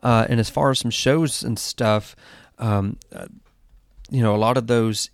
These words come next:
end early evening time, and then the park closes a lot earlier, um, than, than the other parks do. So a lot of people make this their morning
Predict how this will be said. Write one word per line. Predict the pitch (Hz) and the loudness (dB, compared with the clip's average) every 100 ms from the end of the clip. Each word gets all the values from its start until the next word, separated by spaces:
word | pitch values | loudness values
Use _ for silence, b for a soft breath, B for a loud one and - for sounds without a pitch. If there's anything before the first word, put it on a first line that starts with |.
| - | -4
end | 123 117 110 107 - - - | 0 2 2 -2 -4 -8 -4
early | 123 120 117 117 | 0 0 0 0
evening | 110 110 120 113 107 110 104 | 0 -2 0 -2 0 -2 -2
time, | - 113 104 101 104 | -4 -2 0 0 -2
and | 104 | -2
then | 107 | -2
the | 101 | -2
park | - 110 - | -2 -2 -2
closes | - 120 117 107 101 | -2 0 2 0 -2
a | 110 | 2
lot | 107 107 | 4 4
earlier, | 113 107 107 104 101 - B B B B | 2 0 0 0 -2 -4 B B B B
um, | 117 107 98 101 - | -4 -2 -2 -4 -8
than, | 123 113 104 101 104 - | -4 0 2 0 -2 -6
than | 113 110 | -2 0
the | 110 | 2
other | 110 110 | 0 -2
parks | - - 110 107 - | -4 -6 -6 -6 -8
do. | - 117 117 107 110 B B B | -10 2 4 4 -2 B B B
So | - | -6
a | 185 | -2
lot | 208 | 0
of | 214 | 0
people | 202 147 | 0 0
make | 139 143 - | 0 -2 0
this | 139 - | -2 -2
their | 131 113 | -2 -2
morning | 113 123 151 156 156 151 151 147 | -2 -4 -2 0 0 0 -2 -6